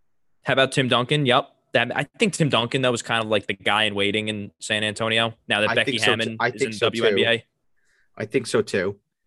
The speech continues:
Speaker 1: More of a
Speaker 2: But
Speaker 1: reason why I think if the, uh, Nets don't have a great season, I, I'll keep saying it. Popovich, just saying.
Speaker 2: I mean, the, hey, if, if the Nets are gonna go,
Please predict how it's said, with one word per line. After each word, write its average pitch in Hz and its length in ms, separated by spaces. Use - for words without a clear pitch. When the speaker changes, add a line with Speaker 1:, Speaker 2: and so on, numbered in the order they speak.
Speaker 1:
More 127 180
of 117 60
a - 20
Speaker 2:
But 120 80
Speaker 1:
reason 127 180
why 113 180
I 104 40
think 117 300
if 110 180
the, 113 160
uh, 104 80
Nets 113 440
don't 117 280
have 113 160
a 107 60
great 113 240
season, 127 320
I, 95 160
I'll 92 180
keep 98 240
saying 104 240
it. - 180
Popovich, 107 680
just - 180
saying. 113 300
Speaker 2:
I 147 80
mean, 156 160
the, 131 160
hey, 202 480
if, 156 320
if 156 160
the 139 80
Nets 185 340
are 202 40
gonna 165 160
go, 147 180